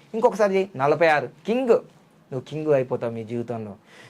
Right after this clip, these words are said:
ఇక మామూలుగా ఉండదు. మీరు జ్ఞాన ముద్ర ఎప్పుడైతే పెడుతున్నారో మామూలుగా ఉండదు మీ జీవితంలో. ఐడియాసే ఐడియాస్, ఐడియాసే ఐడియాస్.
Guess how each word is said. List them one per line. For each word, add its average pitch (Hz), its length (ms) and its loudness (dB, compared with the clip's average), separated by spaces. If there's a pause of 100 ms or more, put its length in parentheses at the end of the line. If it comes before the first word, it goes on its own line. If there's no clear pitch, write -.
(140)
ఇక 156 180 4
మామూలుగా 196 720 6
ఉండదు. 196 360 4
మీరు 190 400 4
జ్ఞాన 160 720 2
ముద్ర 208 340 2
ఎప్పుడైతే 185 600 4
పెడుతున్నారో 160 680 2
మామూలుగా 160 960 0
ఉండదు 151 300 0
మీ 147 160 -2
జీవితంలో. 131 920 -2 (380)
ఐడియాసే 175 800 2
ఐడియాస్, 135 580 -2
ఐడియాసే 175 500 4
ఐడియాస్. 151 560 2